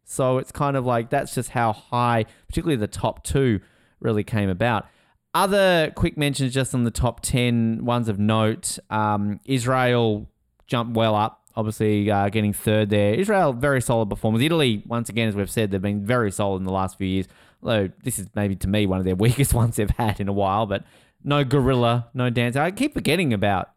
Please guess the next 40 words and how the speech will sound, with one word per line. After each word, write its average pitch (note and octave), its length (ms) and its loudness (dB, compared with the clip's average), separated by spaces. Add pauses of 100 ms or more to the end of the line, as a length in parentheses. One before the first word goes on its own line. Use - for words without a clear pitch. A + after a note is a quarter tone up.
uh, G2+ 220 0
Dancing G2 460 -4
Gorilla F2+ 400 -2 (260)
Man. G#2+ 380 -2
That G#3+ 160 -4
was, F#2 180 -6
I A#2+ 100 -2
love B2+ 240 -2
that - 160 -8
guy. G#2+ 220 -2 (420)
Uh, B2+ 260 2
Norway, A#3+ 640 4
I F#3 160 4
was F3 140 0
a A3+ 40 0
bit A3+ 140 0
worried F#3 300 4
for D3 80 0
Norway B2+ 400 4
for A#2 180 0
a A2+ 60 4
while G#2+ 300 4
there, A2+ 220 2
but C3+ 140 -4
they, A#2 220 2
uh, A#2 160 2
shot - 300 -2
right B2 200 2
up A2+ 160 0
into G2+ 140 -4
fifth, G#2+ 280 -2
so G#2+ 80 -2
good A2+ 200 -4
for G2+ 120 -6
them. G2+ 240 0 (340)
Ukraine C4 520 2
were G3+ 100 0
kind F#3 300 0
of A#2 220 0 (480)
there. G#3 360 2